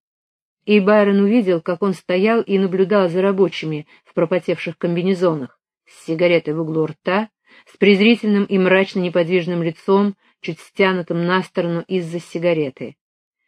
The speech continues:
Потом он выплюнул сигарету, не дотронувшись до нее рукой, повернулся и пошел в контору.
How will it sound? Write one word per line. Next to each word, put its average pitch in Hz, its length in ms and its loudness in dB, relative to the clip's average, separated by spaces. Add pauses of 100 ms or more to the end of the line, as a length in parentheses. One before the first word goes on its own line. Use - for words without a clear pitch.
(240)
Потом 269 280 2
он 254 200 6
выплюнул 196 500 4
сигарету, 214 800 0 (760)
не 185 140 2
дотронувшись 190 640 2
до 180 80 -4
нее 180 200 0
рукой, 185 480 -2 (520)
повернулся 220 880 4 (200)
и 180 100 -6
пошел 180 340 -2
в - 80 -16
контору. 143 640 -4